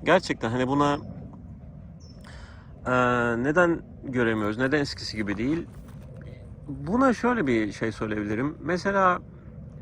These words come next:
altmış dörtler maddi olarak hayatına devam edemeden önce, e, üç ayrı şekilde abone olmuştum. Ha, üç yıllık, yani yıllık abonelik kampanyası başlamıştı.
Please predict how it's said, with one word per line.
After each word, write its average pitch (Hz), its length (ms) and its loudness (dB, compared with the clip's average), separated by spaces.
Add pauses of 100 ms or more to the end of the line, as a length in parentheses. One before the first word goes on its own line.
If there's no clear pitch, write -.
altmış - 320 -2
dörtler 160 420 4 (920)
maddi 131 600 4
olarak 131 300 6
hayatına 127 340 6
devam 135 240 8
edemeden 127 440 6
önce, 120 480 2 (800)
e, 104 640 2 (920)
üç - 520 -4 (640)
ayrı 135 500 8 (340)
şekilde 113 720 0 (760)
abone 156 260 8
olmuştum. 110 380 4
Ha, 104 60 4
üç 180 300 0
yıllık, 101 400 2
yani 104 220 8
yıllık 151 380 4
abonelik 139 720 4
kampanyası 135 520 4
başlamıştı. 104 640 2